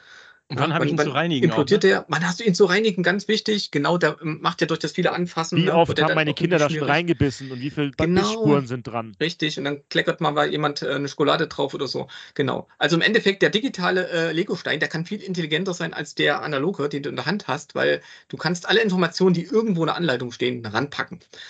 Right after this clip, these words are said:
Speaker 2: So, so stell dir mal bim vor, deine Modelle deiner Kanalsysteme, deiner Kläranlagen, der Wasserwerke, sonstiger wasserwirtschaftlicher Anlagen, du hast die drei D und sagst, irgendwann will ich die Informationen haben,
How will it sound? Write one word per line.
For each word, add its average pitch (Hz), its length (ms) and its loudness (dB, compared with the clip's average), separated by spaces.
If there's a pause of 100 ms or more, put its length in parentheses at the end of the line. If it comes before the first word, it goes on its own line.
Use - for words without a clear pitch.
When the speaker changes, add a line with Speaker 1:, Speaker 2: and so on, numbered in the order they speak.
(240)
Speaker 2:
So, 113 280 -4
so 170 280 4
stell 175 200 2
dir 180 100 6
mal 165 120 4
bim 202 240 4
vor, 110 200 -6
deine 135 200 2
Modelle 170 400 2
deiner 143 260 0
Kanalsysteme, 156 1080 -4
deiner 135 220 -2
Kläranlagen, 135 640 -2
der - 120 0
Wasserwerke, 113 760 -8 (320)
sonstiger 170 640 2
wasserwirtschaftlicher 139 760 -4
Anlagen, 127 300 -2
du 120 100 -16
hast 139 240 -8
die - 60 -16
drei 107 220 -6
D 156 340 -4 (760)
und 151 160 -2
sagst, 180 360 0
irgendwann 220 400 2
will 196 80 4
ich 214 80 -2
die 190 100 -2
Informationen 170 640 2
haben, 202 420 -2